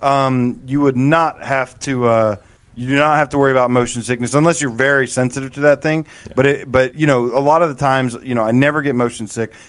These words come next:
Speaker 1: but a lot of times I can feel it. I'm like, "Oh, this is rough," which is why I didn't recommend a couple, uh, roller coaster rides that I found in Dreams. But, uh, Toboggan Run is an absolute must as well. It is so simple and so much fun. You gotta check it out for sure.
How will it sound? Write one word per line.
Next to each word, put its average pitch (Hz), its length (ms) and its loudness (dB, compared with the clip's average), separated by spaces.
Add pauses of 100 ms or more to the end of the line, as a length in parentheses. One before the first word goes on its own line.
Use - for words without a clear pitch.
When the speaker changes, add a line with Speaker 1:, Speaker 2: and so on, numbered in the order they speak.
Speaker 1:
but 147 160 2
a 143 80 4
lot 147 220 4
of 147 80 -2
times 139 260 0
I 123 100 2
can 113 160 -4
feel 127 360 0
it. 139 160 2
I'm 120 100 -4
like, 110 220 -4
"Oh, 127 200 0
this 117 200 -4
is 92 120 -12
rough," 107 640 -4
which 120 160 -6
is 110 60 -8
why 139 260 2
I - 20 -4
didn't 135 200 0
recommend 127 480 2
a - 20 -4
couple, 117 420 -2
uh, 98 220 0 (320)
roller 139 240 2
coaster 143 360 -2
rides 135 360 0
that 131 100 0
I 131 80 2
found 135 300 0
in 131 60 -2
Dreams. 135 360 -4
But, 104 300 0 (280)
uh, 113 240 2
Toboggan 147 540 0
Run 135 240 2
is 110 140 -4
an 107 100 -6
absolute 120 540 -2
must 110 320 -2
as 98 160 -6
well. 98 320 0
It 107 140 -4
is 110 100 -6
so 135 400 2
simple 117 480 -4 (200)
and 107 140 -8
so 127 240 0
much 120 260 0
fun. 101 280 0
You 95 100 -4
gotta 98 220 -2
check 92 240 -10
it 90 60 -14
out 85 160 -10
for 90 100 -16
sure. 90 280 -12